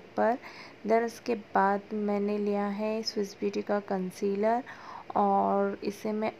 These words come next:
underneath eyes and bridge of my nose, tip of my nose, forehead, around my mouth इस तरह से लगाऊंगी और same damp sponge की help से मैं इसे blend out करूंगी। ये concealer भी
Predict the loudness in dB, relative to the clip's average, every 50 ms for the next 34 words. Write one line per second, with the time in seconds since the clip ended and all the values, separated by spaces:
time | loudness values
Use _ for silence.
0 | -4 -2 0 2 0 0 0 0 -2 -4 -4 -6 -6 -4 -2 0 -2 -2 -4 -6
1 | -4 -2 -2 0 0 0 -2 -2 -4 -6 -6 -6 -6 -6 -6 -10 -18 -20 -20 -20
2 | -20 -14 -6 -2 -2 0 2 4 4 4 4 2 0 0 0 -2 -4 -2 -2 0
3 | 0 0 0 0 -2 -2 -4 -2 -4 -2 0 0 -2 -2 -2 -6 -4 -2 -2 -2
4 | -2 -2 -2 -4 -6 -8 -6 -2 2 2 4 2 2 0 -2 -2 0 0 0 -2
5 | -4 -8 -10 -18 -18 -18 -16 -18 -18 -10 -4 0 2 2 2 2 2 2 2 2
6 | 0 0 0 0 0 2 0 0 0 0 0 0 0 0 2 2 0 0 -2 -8
7 | -8 -6 -6 -6 -4 -2 0 0 0 -2 -4 -6 -4 -2 0 2 2 0 0 -2
8 | -4 -4 -2 -2 -4 -2 -2 -2 -2 -2 -6 -10 -18 -18 -18 -14 -4 0 0 0
9 | 0 -2 -4 -4 -4 -2 -2 -2 -2 -2 -2 0 0 2 2 2 0 -2 -4 -8
10 | -14 -14 -6 -4 -2 -2 -2 -4 -4 -2 -2 0 0 -2 -2 -4 -4 -2 -2 -4
11 | -4 -4 -4 -4 0 0 0 0 2 0 0 -2 -2 -6 -6 -8 -6 -4 -2 -2
12 | -2 -4 -4 -8 -10 -18 -18 -20 -18 -12 -6 -6 -4 0 0 0 0 2 0 0
13 | 0 2 2 0 0